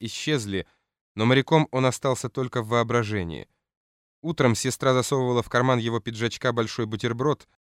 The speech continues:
давала десять центов на самочинные мужские расходы, и, помахивая тросточкой, комендант начинал обход порта.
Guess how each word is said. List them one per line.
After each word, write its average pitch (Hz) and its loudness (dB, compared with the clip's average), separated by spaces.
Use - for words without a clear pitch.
давала 143 4
десять 135 -2
центов 160 0
на 107 -4
самочинные 110 0
мужские 107 -2
расходы, 135 0
и, 127 -8
помахивая 143 2
тросточкой, 117 -4
комендант 127 2
начинал 135 0
обход - -8
порта. - -8